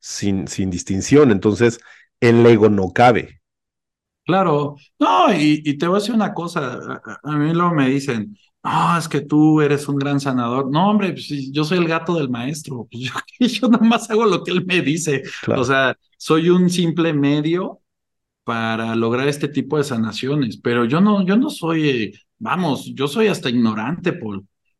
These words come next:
Speaker 2: Si tú me dices, "Oye, Renato, eh, ¿dónde está X co-?". Hasta me acabo de comprar un libro de, hace poquito, <laughs> me
Speaker 1: Ok.
Speaker 2: compré un libro de anatomía
Speaker 1: <laughs> Ajá.
Speaker 2: para ir como comprendiendo desde
Speaker 1: Claro.
Speaker 2: el plano terrenal,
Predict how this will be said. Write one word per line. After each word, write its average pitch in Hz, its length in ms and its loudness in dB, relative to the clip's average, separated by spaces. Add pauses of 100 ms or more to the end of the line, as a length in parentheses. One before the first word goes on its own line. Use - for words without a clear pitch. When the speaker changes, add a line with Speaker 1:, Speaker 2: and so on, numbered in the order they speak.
(120)
Speaker 2:
Si 120 160 -10
tú 156 120 0
me 175 160 4
dices, 160 260 0
"Oye, 190 160 2
Renato, 170 840 -2
eh, 98 280 -18 (300)
¿dónde 175 260 -6
está 170 460 -4
X 151 300 -6
co-?". 139 360 -8
Hasta 139 220 -4
me 156 120 2
acabo 196 220 2
de 202 60 0
comprar 156 300 2
un 175 120 0
libro 156 300 0
de, 101 260 -8
hace 117 200 -6
poquito, 160 540 -12
<laughs> - 500 -6
me 135 120 4
Speaker 1:
Ok. - 80 -2
Speaker 2:
compré 151 280 6
un - 60 -2
libro 208 300 -4
de 175 100 0
anatomía 139 840 -2
Speaker 1:
<laughs> - 140 4
Ajá. 117 400 2 (100)
Speaker 2:
para 135 580 -2
ir 139 240 2
como 131 520 0
comprendiendo 120 760 -4
desde 110 240 -8 (120)
Speaker 1:
Claro. 95 360 -2 (280)
Speaker 2:
el - 120 -20
plano 127 320 0
terrenal, 117 640 -4